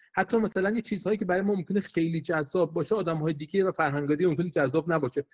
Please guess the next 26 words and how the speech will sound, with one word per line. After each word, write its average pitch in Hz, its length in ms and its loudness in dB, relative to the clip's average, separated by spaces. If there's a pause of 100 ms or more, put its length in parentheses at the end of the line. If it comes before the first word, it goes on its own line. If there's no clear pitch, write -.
(160)
من 190 80 4
نمی‌دونم 208 200 4
از 147 80 2
دوستانی 151 300 0
که 175 100 -2
اینجا 156 200 0
هستن 151 300 -2
چند 175 260 0
نفر 143 200 0
کره 143 440 6
جنوبی 135 360 2
مثلاً 127 280 -2
رفتن. 139 640 -2 (340)
من 175 100 -2
چندین 165 440 0
بار 180 140 4
کره 160 280 4
رفتم 156 300 0
به 135 60 -6
خاطر 135 220 -2
کاری 139 300 0
که 139 100 -6
باشون 135 260 -4
انجام 123 320 0
می‌دادم 143 520 0 (540)
و 143 400 2